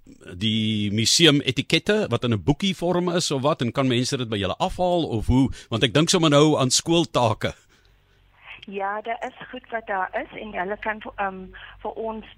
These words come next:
Speaker 2: dus miskien 'n e-pos stuur en ons kan meer inligting deel oor watter goed hulle soek.
Speaker 1: Goed, wat is die e-pos?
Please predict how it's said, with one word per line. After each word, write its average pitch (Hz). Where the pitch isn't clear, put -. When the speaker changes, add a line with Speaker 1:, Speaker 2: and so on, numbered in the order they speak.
Speaker 2:
dus 196
miskien 214
'n 202
e-pos 254
stuur 262
en 202
ons 202
kan 190
meer 190
inligting 190
deel 165
oor 196
watter 180
goed 196
hulle 170
soek. -
Speaker 1:
Goed, -
wat 101
is 98
die -
e-pos? -